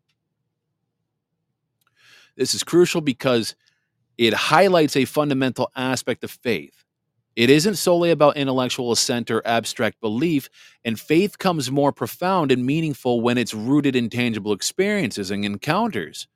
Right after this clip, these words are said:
And Jesus' response to John's disciples demonstrates that faith is nurtured and strengthened not just by words, but by witnessing the tangible impact of belief in action.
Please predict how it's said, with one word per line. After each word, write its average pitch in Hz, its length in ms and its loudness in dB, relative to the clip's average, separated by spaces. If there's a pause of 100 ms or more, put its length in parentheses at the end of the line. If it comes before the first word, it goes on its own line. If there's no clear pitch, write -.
(420)
And 113 180 -2
Jesus' 170 500 0
response 160 520 -4
to 135 100 -6
John's 135 480 -2
disciples 139 760 -2
demonstrates 127 800 -2
that 107 220 0
faith 175 400 0
is 208 220 -6
nurtured 151 500 -2
and 127 140 -4
strengthened 127 640 -6
not 104 180 -2
just - 220 -10
by 101 120 -2
words, 107 320 -2
but - 200 -10
by 98 80 -6
witnessing 139 560 -6
the 131 80 -4
tangible 113 540 -8
impact 104 420 -8
of 92 100 -12
belief 95 320 -8
in 101 100 -6
action. 127 420 -6